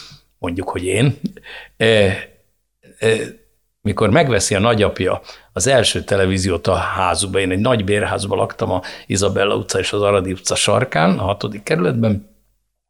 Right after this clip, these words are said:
és akkor, ahogy a mesébe, oda jár az egész ház tévét nézni. Tehát hozzák a hokedlit, a sámlit, a széket, mit tudom én, és ott nálunk volt egy elég nagy ilyen hal,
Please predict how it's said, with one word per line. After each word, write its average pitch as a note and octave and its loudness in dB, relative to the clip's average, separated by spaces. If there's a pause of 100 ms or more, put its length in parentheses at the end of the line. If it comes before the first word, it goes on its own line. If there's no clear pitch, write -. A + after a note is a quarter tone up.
(640)
és A2 2 (880)
akkor, F3+ 2
ahogy E3+ 4
a E3+ 4
mesébe, A#2 4 (180)
oda A2 2
jár G2 4
az F#2+ 2
egész F#2 0
ház D#2+ -2
tévét - -8
nézni. A2 -4
Tehát - 0
hozzák G2 0
a - 0
hokedlit, G2+ 0
a G#2 -4 (360)
sámlit, A#2+ 0
a G2+ -4
széket, B2 0
mit D3+ 0
tudom - -6
én, E3 0 (280)
és - 2
ott - -2
nálunk A2 2
volt - -2
egy A2 0
elég G2 2
nagy F#2 -2 (220)
ilyen F2+ -4
hal, D#3+ 2